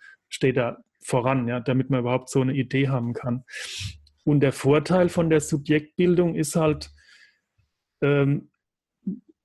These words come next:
eine Art von, ja, Selbstverwirklichung dann und, ähm, ähm, Souveränität,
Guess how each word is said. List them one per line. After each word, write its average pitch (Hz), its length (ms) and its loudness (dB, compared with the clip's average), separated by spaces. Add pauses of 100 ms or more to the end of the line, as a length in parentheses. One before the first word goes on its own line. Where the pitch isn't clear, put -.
(280)
eine 147 220 0
Art 139 220 0
von, 143 680 2 (1300)
ja, 131 200 0
Selbstverwirklichung 147 1300 2
dann 196 440 0 (720)
und, 147 540 2
ähm, 139 580 2 (1500)
ähm, 127 640 0 (1700)
Souveränität, 147 1300 2